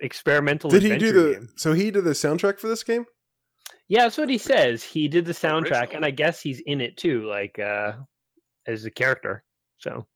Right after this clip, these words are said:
Speaker 2: Well, I guess I'm adding it to my card. It's on sale right now, so.
Speaker 1: Oh, there you go.
Speaker 2: <laughs>
Speaker 1: You, you just helped make a sale. <laughs>
Speaker 2: Eh, yep, there we go.
Speaker 1: Uh,
Speaker 2: I just ordered it. <laughs>
Speaker 1: the, the <laughs> wow, it's that easy with you.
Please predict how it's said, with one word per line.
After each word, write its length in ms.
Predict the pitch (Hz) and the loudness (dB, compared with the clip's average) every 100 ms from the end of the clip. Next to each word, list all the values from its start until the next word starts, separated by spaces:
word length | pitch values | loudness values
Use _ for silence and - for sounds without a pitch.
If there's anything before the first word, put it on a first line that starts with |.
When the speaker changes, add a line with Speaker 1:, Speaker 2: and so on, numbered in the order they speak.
| _ _ _ _ _ _ - - | _ _ _ _ _ _ -20 -2
Speaker 2:
Well, 180 | 135 160 | 4 4
I 60 | |
guess 160 | 151 156 | 4 2
I'm 120 | 147 | 0
adding 200 | 147 156 | 0 0
it 120 | 160 | -2
to 80 | 165 | -2
my 340 | 156 156 160 156 156 _ | -2 -2 -2 -6 -16 _
card. 260 | - 147 147 | -2 0 -2
It's 140 | - | -4
on 120 | 151 | -6
sale 240 | - 160 123 | -4 -4 -2
right 160 | 123 | -6
now, 160 | 127 127 | -8 -10
so. 300 | - 120 117 _ 123 _ _ - - - _ _ _ - | -12 -14 -16 _ _ _ _ -20 -18 -18 _ _ _ 2
Speaker 1:
Oh, 220 | 165 123 | 4 4
there 160 | 131 | 2
you 60 | 156 | 4
go. 240 | 208 139 - | 4 2 -2
Speaker 2:
<laughs> 340 | 190 - - - | -6 -4 -4 -2
Speaker 1:
You, 180 | 165 151 143 | 0 -2 -4
you 100 | 156 | 0
just 260 | 180 240 - | 2 2 2
helped 260 | 247 247 | 2 2
make 200 | 180 214 | 2 2
a 40 | 226 | 0
sale. 460 | - 110 92 92 - - | 0 0 -2 -6 -12 -20
<laughs> 640 | - _ _ _ - - 147 | -20 _ _ _ -6 -4 -2
Speaker 2:
Eh, 300 | 143 156 160 | 4 6 6
yep, 400 | 160 131 151 147 | 6 2 0 -2
there 100 | 143 | 0
we 80 | 151 | 2
go. 180 | 139 127 - | 2 -2 -2
Speaker 1:
Uh, 100 | 143 143 139 | -2 0 0
Speaker 2:
I 100 | 139 | -2
just 200 | 127 127 | -4 -4
ordered 240 | 117 120 120 | -6 -6 -8
it. 100 | 120 - | -12 -8
<laughs> 120 | - - - - - - - 339 - | -8 -8 -18 -16 -12 -12 -8 -6 -4
Speaker 1:
the, 300 | 160 170 190 - - - - - - - | -2 -2 -2 -12 -14 -16 -20 -20 -16 -6
the 80 | 208 | 0
<laughs> 0 | |
wow, 200 | 143 143 | 2 2
it's 100 | 131 | 2
that 240 | 135 135 | 2 2
easy 240 | 131 131 123 | 2 2 0
with 180 | 110 | -4
you. 200 | 110 101 | -4 -8